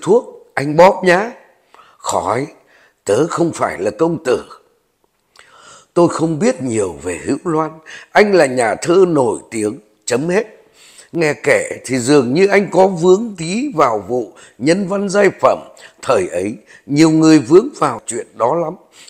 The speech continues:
Cũng nghe kể thì đang yên lành, Hữu Loan bỗng đùng đùng bỏ việc về quê,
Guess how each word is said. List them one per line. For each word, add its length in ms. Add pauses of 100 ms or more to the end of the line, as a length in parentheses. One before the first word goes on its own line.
(100)
Cũng 280
nghe 220
kể 300 (320)
thì 140
đang 300 (100)
yên 220
lành, 360
Hữu 180
Loan 340
bỗng 260
đùng 240
đùng 340
bỏ 280
việc 380
về 180
quê, 380